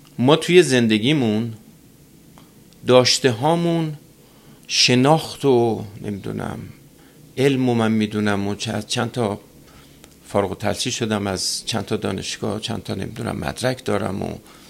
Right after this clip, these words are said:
من فلان کتاب خوندم و در حوزهٔ شناخت دیگه اینا همه. این حوزهٔ شناخت مالکیت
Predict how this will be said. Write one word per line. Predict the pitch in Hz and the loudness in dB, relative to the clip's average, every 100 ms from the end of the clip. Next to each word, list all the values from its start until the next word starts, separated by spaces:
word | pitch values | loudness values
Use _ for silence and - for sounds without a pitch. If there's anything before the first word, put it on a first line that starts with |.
| - - - - - | -20 -20 -20 -16 -6
من | 104 | -6
فلان | 104 107 104 | -2 -2 -2
کتاب | 117 117 147 135 | -2 4 4 4
خوندم | - 110 101 101 95 | -2 -2 0 0 0
و | 95 95 | -2 0
در | 110 | -2
حوزهٔ | 123 135 127 147 165 | 0 0 2 4 4
شناخت | - 123 123 120 - | 4 4 4 4 0
دیگه | 82 78 80 | -4 -4 -4
اینا | 80 55 | -4 -6
همه. | - 65 57 - - - - - - - - - | -6 -8 -10 -12 -20 -20 -20 -18 -18 -18 -18 2
این | 196 226 | 6 8
حوزهٔ | 185 151 135 110 113 | 6 6 4 4 4
شناخت | 107 - 117 151 160 - | 4 2 2 2 0 0
مالکیت | 117 113 107 - - 104 117 - | 4 4 2 -2 -2 0 0 0